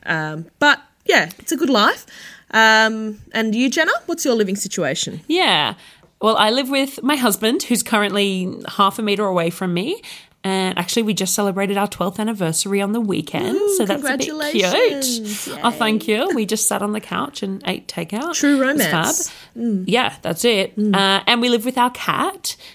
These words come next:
Speaker 2: just the one for now.
Speaker 1: <laughs>
Speaker 2: Um, again, for now.
Speaker 1: For now.
Speaker 2: Uh,
Speaker 1: I'm hopeful,
Speaker 2: yeah.
Speaker 1: always hopeful.
Speaker 2: Yeah, always. <laughs> Uh, I'm also polyamorous, and I assume that that will come up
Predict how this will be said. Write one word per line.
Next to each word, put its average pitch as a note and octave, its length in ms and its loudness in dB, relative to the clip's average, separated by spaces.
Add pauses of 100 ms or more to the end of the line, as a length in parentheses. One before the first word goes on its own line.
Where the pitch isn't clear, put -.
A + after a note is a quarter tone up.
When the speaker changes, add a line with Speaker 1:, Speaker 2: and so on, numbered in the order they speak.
Speaker 2:
just - 220 0
the C#4+ 60 4
one A3 380 4
for - 180 -4
now. G3 420 2 (220)
Speaker 1:
<laughs> G3+ 120 4 (100)
Speaker 2:
Um, F#3 680 2
again, G3 340 4
for C4 160 2
now. F#3+ 360 4
Speaker 1:
For G#3 200 4
now. A3+ 480 6 (320)
Speaker 2:
Uh, F#3 40 2
Speaker 1:
I'm F3+ 440 4
hopeful, A#3+ 260 4
Speaker 2:
yeah. - 180 4
Speaker 1:
always G3+ 360 -2
hopeful. A3 420 -4 (640)
Speaker 2:
Yeah, F#3+ 180 2
always. E3+ 600 2
<laughs> - 60 0
Uh, F3+ 240 6
I'm G#3+ 160 2
also B3 320 4
polyamorous, D4 960 2
and F3+ 320 2
I E3 100 2
assume F3 360 2
that E3 160 0
that - 160 0
will D3+ 100 2
come D3+ 240 -4
up - 220 -4